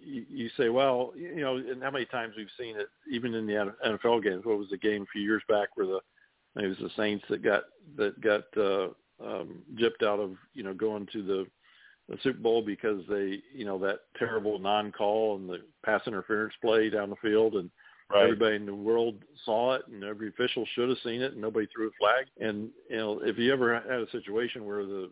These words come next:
Speaker 1: New York should have stopped play and say, "Wait, you know, we cannot have th-, this determine the outcome of this game," you know,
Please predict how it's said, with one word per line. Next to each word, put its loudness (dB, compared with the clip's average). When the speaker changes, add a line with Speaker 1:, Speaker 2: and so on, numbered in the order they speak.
Speaker 1:
New -8
York 2
should 2
have 0
stopped 2
play 4
and -8
say, -4
"Wait, -2
you -4
know, -2
we 0
cannot -6
have 0
th-, -2
this 4
determine -4
the -4
outcome -4
of -8
this -4
game," 2
you 2
know, 4